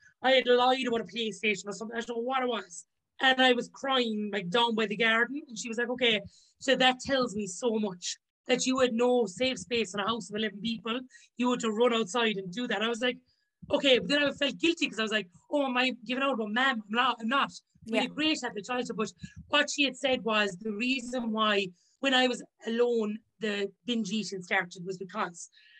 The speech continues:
Speaker 1: I am the seventh of the nine girls. So I was born into a loud, packed house full of love, crack, great environment. My first job was a chef. So it was a brigade, loud, packed, great environment. And then when I was on my own,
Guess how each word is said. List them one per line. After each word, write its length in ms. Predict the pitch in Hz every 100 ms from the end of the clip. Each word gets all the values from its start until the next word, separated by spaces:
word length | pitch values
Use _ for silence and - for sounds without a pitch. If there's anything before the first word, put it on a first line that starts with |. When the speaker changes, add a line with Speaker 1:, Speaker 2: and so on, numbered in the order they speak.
| -
Speaker 1:
I 120 | 254
am 100 | 247
the 80 | 233
seventh 460 | 185 277 233 233 -
of 120 | 220 185
the 60 |
nine 240 | 214 208 202
girls. 460 | 202 202 226 - - _ _
So 140 | -
I 100 | 247
was 140 | 254 247
born 360 | 262 247 240
into 260 | 220 208 190
a 80 | 202
loud, 400 | 226 240 254 269 - _ _ _
packed 320 | - 294 294 254
house 280 | 226 220
full 180 | - 240
of 40 | 214
love, 280 | 240 269 269 _
crack, 260 | - 240 - _
great 220 | 240 262 220
environment. 480 | 202 190 190 254 - - _ _ _
My 200 | 254 262 254
first 400 | 262 247 - 185
job 280 | 226 240 196 180 180
was 200 | 226 208
a 60 | 190
chef. 280 | - 214 180 _ _ _ _
So 180 | 262
it 20 | 247
was 100 | 226
a 60 |
brigade, 540 | 190 226 226 220 214 233 - 226
loud, 300 | 220 214 226 -
packed, 320 | - 208 - _
great 200 | 233 208 185
environment. 460 | 196 196 185 226 - - _ - _ -
And 220 | 254 220
then 320 | 175 262 226 196
when 100 | 208
I 120 | 214
was 120 | 214
on 200 | 226 220
my 120 | 208 202
own, 300 | 190 185